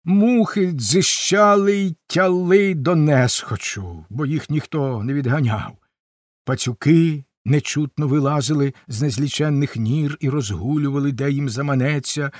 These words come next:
а один із них сів, мов білка, на голові в короля, затиснувши шматочок сиру в лапках, і заходився гризти його із зухвалою неповагою, посипаючи кришками королівське обличчя.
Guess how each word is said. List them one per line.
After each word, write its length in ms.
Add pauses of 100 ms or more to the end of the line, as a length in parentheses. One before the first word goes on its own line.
(220)
а 140
один 280
із 140
них 160
сів, 320 (160)
мов 240
білка, 580
на 140
голові 320
в 80
короля, 600 (440)
затиснувши 880
шматочок 560
сиру 360
в 40
лапках, 640
і 80
заходився 580
гризти 500
його 300 (240)
із 120
зухвалою 600
неповагою, 680
посипаючи 760
кришками 680
королівське 600
обличчя. 680